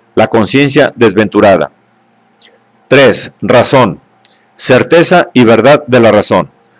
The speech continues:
razón observadora, observación de la naturaleza y de la autoconciencia. Inciso B,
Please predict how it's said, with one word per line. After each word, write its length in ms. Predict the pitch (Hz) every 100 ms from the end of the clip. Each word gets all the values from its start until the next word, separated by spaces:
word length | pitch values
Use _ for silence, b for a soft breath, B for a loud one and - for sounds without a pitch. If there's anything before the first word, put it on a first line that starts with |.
| _ -
razón 420 | 117 120 139 135
observadora, 680 | 135 123 127 117 113 107 92 - _ _ _
observación 580 | 110 110 113 107 - 143
de 80 | 131
la 100 | 107
naturaleza 680 | 101 101 110 143 143 165 - -
y 100 | 113
de 120 | 110
la 80 | 107
autoconciencia. 760 | - 104 101 104 104 92 90 _ _ B B B B B B _
Inciso 380 | 104 104 127 147
B, 260 | 120 90